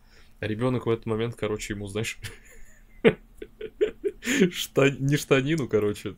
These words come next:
ну, пах начал <laughs> поджигать зажигалкой, блядь. И он сидит такой, это, «У меня аккумулятор сел», <laughs>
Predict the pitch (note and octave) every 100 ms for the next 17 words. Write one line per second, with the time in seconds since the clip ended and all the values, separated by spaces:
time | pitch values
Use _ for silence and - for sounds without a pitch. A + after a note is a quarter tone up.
0 | - D3 F#2+ - - - - - - -
1 | - - B2+ A2 - G#2 - C#3+ - D#3
2 | D3 D#3+ D3 D#3+ C3+ D#3 C3 D3+ C#3+ C#3
3 | - C3+ C3 C3+ - - A3 A3+ A3 D#3
4 | E3+ D#3+ D#3 D3 E3+ D3+ B2+ A#2+ A2+ A#2+
5 | - - - - _ _ - B2+ C#3 C#3
6 | C#3 C3+ C#3 - C#3+ C#3 C#3+ C#3+ G#3+ D#4
7 | F4+ F4+ C#4+ C4+ C4 - G3 F3+ F3 -
8 | D3+ F3 D#3 F#3